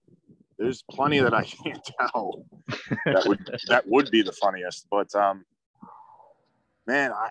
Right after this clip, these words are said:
I, I can't think of some really, really funny ones that are super appropriate. I'd say some of the most fun maybe I've ever had on the road,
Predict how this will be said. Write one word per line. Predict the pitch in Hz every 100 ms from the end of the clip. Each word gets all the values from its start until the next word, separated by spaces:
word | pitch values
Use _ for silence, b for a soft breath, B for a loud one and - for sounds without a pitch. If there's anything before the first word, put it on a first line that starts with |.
| 117
I, | 120 - 113
I |
can't | - - 202 - - - - - _ _ _
think | 151 147
of | 127 - _ _ _ _ -
some | - 120 104
really, | 95 117 131
really | 117 120 117
funny | - 113 120 123
ones | 120 113
that | 113 104
are | 90
super | - - 113 107 90
appropriate. | - 98 110 131 135 135 - -
I'd | 135 147
say | - 170 156
some | 135 139 135
of | -
the | 110
most | 104 120 - -
fun | 107 123
maybe | 139 143 143
I've | 127 - -
ever | 107 113
had | 104 107 113
on | 110
the | 101
road, | 104 113 123